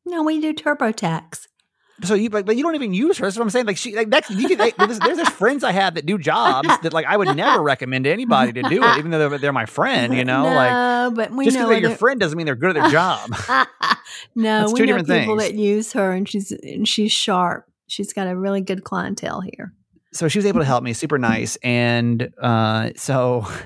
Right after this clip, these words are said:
Speaker 2: <laughs> but I've been on edge 'cause I, I get a, I got a letter a couple of months ago and it was like, "I R S, I'm, here we go." And it's like, "Hey, so we need more time to process your return." And I open it up, you know, open up so slowly, like, "Here we go." Uh, so today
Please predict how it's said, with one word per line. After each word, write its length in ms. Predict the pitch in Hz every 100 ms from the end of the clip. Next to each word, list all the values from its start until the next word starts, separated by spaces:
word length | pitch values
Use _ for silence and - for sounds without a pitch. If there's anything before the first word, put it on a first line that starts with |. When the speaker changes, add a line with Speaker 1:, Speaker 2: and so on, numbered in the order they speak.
| -
Speaker 2:
<laughs> 280 | - - -
but 80 |
I've 60 | 160
been 100 | 220
on 120 | 202
edge 380 | 202 226 117 113
'cause 80 | 147
I, 160 | 151 139
I 60 | 147
get 120 | 190
a, 80 | 202
I 60 | 139
got 140 | 190
a 40 | 175
letter 160 | 165
a 40 | 123
couple 240 | 202 202
of 80 | 139
months 320 | 127 147 156
ago 360 | 131 107 98 104
and 60 |
it 40 | 113
was 160 | 110
like, 260 | 117 117 117 -
"I 140 | 110
R 160 | 143 180
S, 240 | 185 165
I'm, 80 | 113
here 120 | 104
we 80 | 120
go." 180 | 147 135
And 80 | 117 - - - _
it's 120 | 117 139
like, 80 |
"Hey, 340 | 143 269 247 156
so 340 | 151 170 156 147
we 120 | 156
need 140 | 208 202
more 160 | 175
time 220 | 156 175 156
to 80 |
process 480 | 120 175 170 165 143
your 100 | 139
return." 720 | 117 - 208 165 110 127 147 -
And 100 | 120
I 40 | 123
open 220 | 139 135
it 60 | 127
up, 100 | 127
you 40 |
know, 80 | 123
open 180 | 139 135
up 80 | -
so 240 | 135 131
slowly, 420 | - 120 107 107
like, 120 | 113
"Here 200 | 110 117
we 140 | 120 110
go." 220 | 101 98 _ - - - - _ -
Uh, 220 | 107 101
so 240 | - 139
today 720 | 120 143 170 269 220 131 117